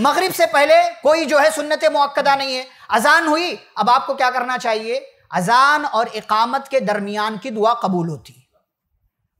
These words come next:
हम सभी तलाश करते हैं कि हमारी दुआ कबूल हो जाए। कब दुआ करें? अजान और इकामत के दरमियान आप दुआ करें। अजान हो चुकी है, अब आप दुआ कीजिए। ला युरद्दु दुआउ बैनल अजान वल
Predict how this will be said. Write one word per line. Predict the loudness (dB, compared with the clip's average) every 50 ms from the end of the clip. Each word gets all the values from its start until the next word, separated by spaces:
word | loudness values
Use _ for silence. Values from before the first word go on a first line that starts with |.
| _ _ _ _ _ _ _ _ _ -6
हम | -6 -4
सभी | -2 0 0 2 2 0
तलाश | -2 -4 -10 -6 -2 0 2 2 2 2 0
करते | 0 -2 -2 -2 -2 -2 -2
हैं | 2 2 2 2 2
कि | 0
हमारी | -2 0 2 2 0 0 0
दुआ | 0 2 2 2 4
कबूल | 2 0 0 2 2 0
हो | 0 2
जाए। | 2 2 2 2 2 0
कब | 0 0
दुआ | 2 2 2 2
करें? | 2 0 0 0 -2 -4 -6 -10 -16 -6 -2
अजान | -2 0 2 2 2 4 2
और | 2 0
इकामत | 0 2 2 2 2 2 0 -2
के | -2 0
दरमियान | 0 0 0 0 0 2 2 2
आप | 2 2
दुआ | 2 2 2 4 4 2
करें। | 0 -4 -10 -12 -14 _ -8 -2
अजान | 0 2 2 4 4
हो | 2 2
चुकी | 0 -2 -6 -4 -2
है, | 0
अब | 0 2 2
आप | 2 4
दुआ | 4 4 4 4
कीजिए। | 4 2 0 -6 -6 -8 -10 -10 -12 _ _ _ _ _ -4
ला | 0 0 0
युरद्दु | 2 0 0 0 0 0 -2 -2 -2 -4
दुआउ | -2 -2 0 0 2 2 2 2 2 0 -2
बैनल | -2 -2 -4 -4 -6 -8 -6
अजान | -4 -4 -2 0 2 2 2 2 0 -2
वल | -2 -4 -4